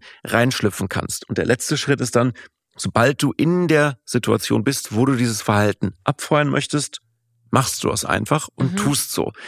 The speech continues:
Speaker 1: Das Wichtige dabei ist jetzt, dass du nicht erwartest, dass du sofort beim ersten Durchlauf tatsächlich selbstbewusst bist. Jetzt ist der Moment, wo du anfängst, neue Bahnen anzulegen. Das bedeutet, du machst einfach so weiter, auch wenn du dich unsicher fühlst,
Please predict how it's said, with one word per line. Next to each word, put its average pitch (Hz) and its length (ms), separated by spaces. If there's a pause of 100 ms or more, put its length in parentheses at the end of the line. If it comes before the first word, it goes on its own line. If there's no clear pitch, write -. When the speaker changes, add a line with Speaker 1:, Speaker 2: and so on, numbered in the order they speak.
(280)
Speaker 1:
Das 101 200
Wichtige 120 340
dabei 95 240
ist - 180
jetzt, 160 240 (300)
dass - 120
du 110 100
nicht 139 400
erwartest, 139 760
dass - 180
du 117 140
sofort 110 280
beim 143 140
ersten 131 380
Durchlauf 120 600
tatsächlich 135 420
selbstbewusst 110 540
bist. - 280 (280)
Jetzt 123 280
ist - 120
der 131 100
Moment, 123 360 (420)
wo 127 120
du 143 80
anfängst, 156 640
neue 135 200
Bahnen 123 360
anzulegen. - 500
Das - 100
bedeutet, - 460
du 113 40
machst - 340 (100)
einfach 170 380
so 135 240
weiter, 135 420 (220)
auch - 260
wenn 147 120
du 139 60
dich 139 160
unsicher 120 380
fühlst, - 460